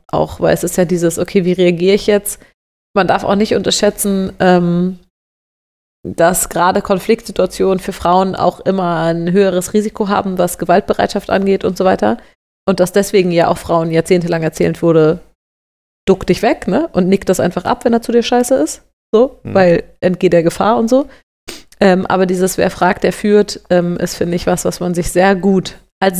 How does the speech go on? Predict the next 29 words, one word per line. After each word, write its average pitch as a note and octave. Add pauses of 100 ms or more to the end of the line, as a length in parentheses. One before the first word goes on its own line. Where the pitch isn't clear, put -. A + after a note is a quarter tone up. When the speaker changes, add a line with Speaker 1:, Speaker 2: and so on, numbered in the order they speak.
Speaker 1:
super C#4+
einfaches G#3
Stilmittel F#3
merken E3+
kann. F3+ (460)
Und -
das -
konnten G3+
wir B2+
Speaker 2:
Nicht C3
Speaker 1:
perfekt F3+
Speaker 2:
unbedingt G2+
für G2+
dunkle G2
Bahnhofsgassen, F2+
aber E2 (260)
Speaker 1:
Nein. E3+ (540)
Äh, F#3
aber F#3
für F#3+
so F3+
eine F3+
vor F#3
Millionen F3+
Publikum F3+
auf D#3+
so -
einer D#3
Couch -